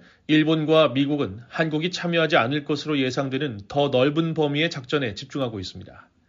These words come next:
예를 들어 일본은 미국의 라이선스를 받아 미사일을 생산하거나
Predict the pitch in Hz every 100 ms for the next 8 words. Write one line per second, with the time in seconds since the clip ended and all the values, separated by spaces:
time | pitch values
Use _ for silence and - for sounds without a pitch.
0 | _ _ _ _ - 143 156 151 165 160
1 | 120 143 156 165 104 113 135 147 147 151
2 | 165 151 117 143 143 151 143 151 139 135
3 | 92 107 143 160 151 170 175 175 165 165
4 | 143 143 92